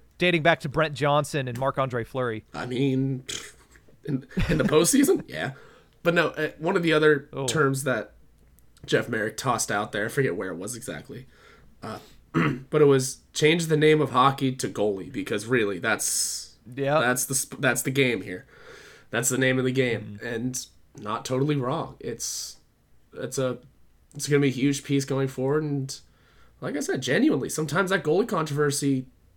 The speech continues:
Speaker 2: while as, as goofy as it is to say the annual goalie controversy in Pittsburgh, um, it, it's,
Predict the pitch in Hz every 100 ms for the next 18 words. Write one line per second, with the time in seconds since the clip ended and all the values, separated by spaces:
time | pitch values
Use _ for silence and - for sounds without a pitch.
0 | - - - - 127 139 139 139 - -
1 | 139 135 - 185 202 196 165 143 135 123
2 | 104 - 101 107 107 95 90 104 101 -
3 | 107 113 113 107 107 95 - 87 82 73
4 | 71 - 87 80 95 92 92 78 - -
5 | 135 - - - _ _ _ 107 87 92
6 | - - - _ _ - - 139 - 151
7 | - -